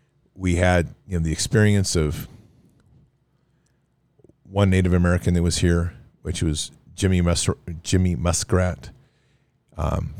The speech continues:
fantastic speaker. He's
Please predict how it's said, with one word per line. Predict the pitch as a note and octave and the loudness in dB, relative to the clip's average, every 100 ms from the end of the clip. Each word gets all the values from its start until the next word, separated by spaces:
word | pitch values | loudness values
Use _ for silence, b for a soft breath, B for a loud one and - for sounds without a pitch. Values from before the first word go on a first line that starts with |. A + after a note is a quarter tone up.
| - | -4
fantastic | F2+ E2+ - E2+ E2 - E2 - _ _ _ _ _ _ _ - | -2 -2 -2 -2 -2 -4 -6 -8 _ _ _ _ _ _ _ -12
speaker. | - F2+ E2+ E2 E2 D2 - _ _ _ | -4 -2 -2 -2 -2 -4 -10 _ _ _
He's | F#2 E2 - | -8 -6 -6